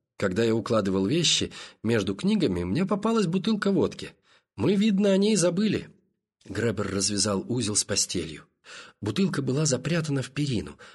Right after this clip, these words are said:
поэтому она и не попалась под руку вору. Там же был и стаканчик. «Вот. Но пить надо осторожно, чтобы другие не заметили.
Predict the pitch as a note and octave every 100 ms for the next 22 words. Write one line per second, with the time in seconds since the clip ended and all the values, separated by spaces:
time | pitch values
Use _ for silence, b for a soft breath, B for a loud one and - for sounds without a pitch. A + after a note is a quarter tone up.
0 | B G2 G#2 G#2+ G2+ G2 A2 C3 A#2+ A2+
1 | B2+ B2+ E3+ A2+ - - B2+ G#2 G2+ A#2
2 | F#2+ D3+ A#2+ D#2 - _ B B B B
3 | _ G2 D3+ E3 F3+ A#2+ C#3 - D3+ C3+
4 | E2+ D2 - - - _ _ _ _ _
5 | _ _ - G2 F#2+ F#2 D2+ - _ B
6 | B B B - G#2 G2+ D3 D3 C3 C#3
7 | A#2+ C#3+ B2+ C3 A#2+ - A2 B2 C#3 C3+
8 | B2+ B2+ B2 B2+ A2 F2 F#2 D#2